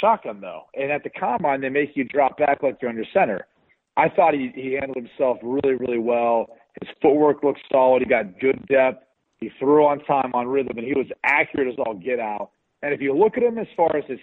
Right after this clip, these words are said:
size and weight and, and just watch him throw and look how accurate he is as a quarterback throwing the football, uh, on a lot of these, you know, a lot of the combine routes that they had, he reminded me a lot of Baker. So he, he was a guy who I think definitely helped himself.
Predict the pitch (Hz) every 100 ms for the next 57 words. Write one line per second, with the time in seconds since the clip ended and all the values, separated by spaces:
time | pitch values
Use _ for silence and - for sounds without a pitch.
0 | - 156 160 160 160 143 120 110 143 156
1 | 156 147 104 - _ _ - 127 - 113
2 | 120 156 - 196 170 - 185 202 170 143
3 | 135 139 160 156 202 - 151 123 139 139
4 | 135 117 - 165 151 147 139 - 156 165
5 | - 139 - 120 117 117 _ _ _ _
6 | 117 123 123 120 117 127 123 131 143 139
7 | 127 - - 127 120 123 135 127 - 135
8 | 131 127 123 131 - 117 110 107 165 131
9 | 107 98 _ _ _ - 139 156 131 131
10 | 170 170 160 170 151 185 - 82 _ _
11 | - 160 - _ _ _ _ _ _ _
12 | - 151 156 190 170 139 147 143 135 -
13 | 135 143 139 135 127 127 151 143 165 165